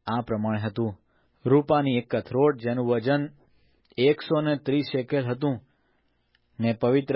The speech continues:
સ્થાનના શેકેલ પ્રમાણે સિત્તેર શેકેલ રૂપાનો એક પ્યાલો, બંને પાત્રો ખાદ્યાર્પણને સારું તેલે મોહેલા મેદાથી ભરેલા હતા. દસ શેકેલ સોનાનું એક ધૂપપાત્ર, ધૂપથી ભરેલું, દહન્યાર્પણને સારું એક વાછરડો,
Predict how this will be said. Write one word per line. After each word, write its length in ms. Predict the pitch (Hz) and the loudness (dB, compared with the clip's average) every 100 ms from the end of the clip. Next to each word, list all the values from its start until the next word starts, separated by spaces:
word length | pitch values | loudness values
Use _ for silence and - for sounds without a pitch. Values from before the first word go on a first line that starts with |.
| 135 | 2
સ્થાનના 720 | - - 131 139 139 135 131 135 | 0 -2 0 0 2 2 0 -2
શેકેલ 400 | - 120 143 139 | -6 -6 -2 -2
પ્રમાણે 440 | 127 127 135 139 127 _ _ _ _ _ | -2 -2 0 0 -2 _ _ _ _ _
સિત્તેર 600 | - 139 139 - 151 143 123 | -4 -2 -2 2 4 4 2
શેકેલ 440 | 143 139 143 135 | 0 0 0 2
રૂપાનો 440 | 135 135 139 135 139 | 0 0 -2 0 -2
એક 120 | 135 | -2
પ્યાલો, 320 | 127 123 135 117 _ _ _ _ _ - | 0 2 2 0 _ _ _ _ _ -4
બંને 320 | 120 135 143 | -2 2 2
પાત્રો 480 | 120 123 120 139 143 139 | 2 0 0 0 0 0
ખાદ્યાર્પણને 800 | - 110 113 139 139 131 123 117 | -4 -6 2 2 2 -2 -4 -4
સારું 380 | 113 117 123 113 | -2 -2 -2 -2
તેલે 260 | 117 123 | 0 0
મોહેલા 500 | 120 104 113 131 135 | 0 -2 0 2 2
મેદાથી 560 | 120 104 110 110 117 101 | 0 -6 -4 -4 -6 -4
ભરેલા 380 | 104 113 123 110 | -2 0 0 -2
હતા. 300 | 135 131 - _ _ _ _ _ _ | 0 0 0 _ _ _ _ _ _
દસ 280 | 123 151 165 | 4 4 4
શેકેલ 460 | - 147 139 139 120 | 0 -2 0 0 -2
સોનાનું 540 | - 123 127 123 117 - | -4 -2 0 -2 -4 -4
એક 180 | 117 101 | -4 -4
ધૂપપાત્ર, 560 | - 98 - 104 107 127 143 139 _ _ _ _ | -8 -8 -4 -4 0 2 2 0 _ _ _ _
ધૂપથી 480 | 107 156 151 117 101 | 0 0 0 -6 -2
ભરેલું, 440 | 104 120 123 107 _ _ _ _ | 0 2 0 -4 _ _ _ _
દહન્યાર્પણને 800 | 113 113 127 135 131 120 127 131 123 | -4 0 2 2 2 0 -2 0 -2
સારું 400 | 123 123 135 - | 0 0 0 -2
એક 160 | 123 117 | -6 -2
વાછરડો, 600 | 104 110 - 147 117 | -2 -2 0 2 2